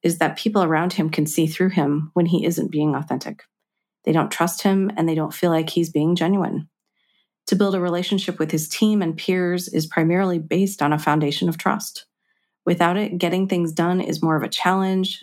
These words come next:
collaboration can be stalled, and people become disengaged. I asked Tom how he thought he could learn more about his perception in addition to the feedback he'd already received from his manager.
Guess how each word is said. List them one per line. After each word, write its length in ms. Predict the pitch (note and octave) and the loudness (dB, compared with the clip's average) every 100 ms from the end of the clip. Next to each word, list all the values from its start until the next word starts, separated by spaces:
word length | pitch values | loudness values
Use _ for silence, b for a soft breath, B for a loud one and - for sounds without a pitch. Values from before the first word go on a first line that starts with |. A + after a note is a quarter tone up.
| - | -16
collaboration 600 | - D#3+ D3+ D#3 F3 F#3 | -2 0 2 2 2 0
can 160 | F3+ F#3 | 0 0
be 80 | F#3 | 0
stalled, 480 | - F3 F3+ F3+ - _ _ _ - | 0 0 0 -2 -8 _ _ _ -2
and 100 | E3+ | -2
people 300 | - A3+ F#3+ | 0 0 0
become 420 | F3 D#3+ E3+ E3+ | 0 0 0 2
disengaged. 760 | D3+ D#3 D3+ D3+ C#3 - - - _ _ _ _ _ _ _ _ _ - | 0 0 0 0 -2 -4 -8 -10 _ _ _ _ _ _ _ _ _ -2
I 80 | |
asked 240 | G#3 A3+ - | -2 -2 -2
Tom 300 | G3+ F3+ F3+ | 0 2 0
how 240 | F3+ D#3+ | 0 0
he 360 | D#3 A3 A3+ A3+ | 2 0 0 0
thought 280 | D3+ D3+ D#3 | 0 0 0
he 160 | F3 | -2
could 160 | F3 E3+ | 0 0
learn 280 | D#3+ F#3 F#3+ | 2 2 2
more 280 | D#3 D3+ | 0 -2
about 280 | - D#3 D3 | -2 -4 -4
his 140 | D#3+ - | -6 -4
perception 720 | F3+ F3+ C3+ - C#3+ C#3+ D#3 B B B | -4 -2 -4 -2 -2 -2 -6 B B B
in 140 | A#3 | 2
addition 340 | A3+ G3+ G#3+ F3+ | 2 0 0 -2
to 140 | - | 0
the 80 | D#3 | -4
feedback 380 | D#3 E3+ D#3 D#3 | 0 0 2 0
he'd 180 | F3 E3 | 0 2
already 280 | D3+ D#3 D3+ | 2 2 0
received 380 | D3+ - C3 | 0 -2 -2
from 200 | - D#3+ | -2 0
his 120 | D#3+ E3+ | 0 2
manager. 520 | F3+ E3 D#3 - | 0 0 -4 -8